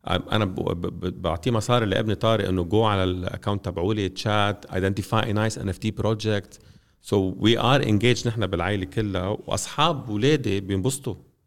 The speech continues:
من شو اشتريت، ما شو اشتريت، حمار، كيف ما بتبيعه، you doubled your money. So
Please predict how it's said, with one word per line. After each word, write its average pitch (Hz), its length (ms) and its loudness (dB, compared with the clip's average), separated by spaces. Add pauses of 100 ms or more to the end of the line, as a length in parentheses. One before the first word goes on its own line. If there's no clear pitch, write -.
(360)
من - 120 -14 (600)
شو - 120 -10
اشتريت، 107 460 -6
ما 95 60 -10
شو 98 60 -12
اشتريت، 110 460 -10
حمار، 107 460 -6
كيف 101 200 -8
ما 98 100 -4
بتبيعه، 98 760 -6 (440)
you 107 40 2
doubled 104 300 2
your 98 240 2
money. 110 320 2 (440)
So 98 140 2